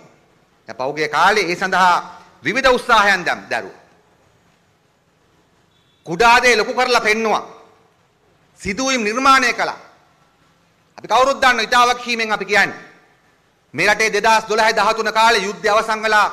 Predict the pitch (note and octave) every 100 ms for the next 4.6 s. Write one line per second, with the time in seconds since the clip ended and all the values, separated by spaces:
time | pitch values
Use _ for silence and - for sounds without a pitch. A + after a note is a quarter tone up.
0 | - - B2 E3 B3+ B3 A#3+ A#3 A3+ A3
1 | A3 G#3+ G3 - G3 F#3 E3 - - -
2 | G3+ F3+ G3+ A#3+ A#3+ A3+ G#3+ G3+ F3 -
3 | - _ _ - G3 G3+ F#3+ F3 F3+ F3+
4 | F3 - F3+ F3 E3 E3